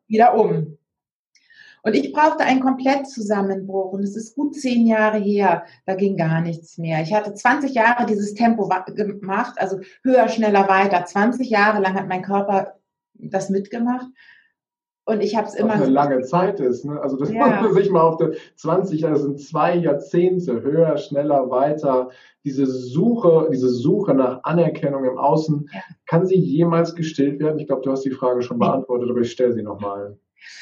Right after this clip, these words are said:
Speaker 1: Nein, und das war eben auch genau mein Thema. Und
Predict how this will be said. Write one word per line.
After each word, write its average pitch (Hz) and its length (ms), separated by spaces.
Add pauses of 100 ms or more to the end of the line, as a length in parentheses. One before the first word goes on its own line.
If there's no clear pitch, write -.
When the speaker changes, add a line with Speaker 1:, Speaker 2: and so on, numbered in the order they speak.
(140)
Speaker 1:
Nein, 202 420
und 190 140
das 214 220
war 233 240
eben 226 180
auch 214 160
genau 214 320
mein 202 340
Thema. 208 540
Und 196 220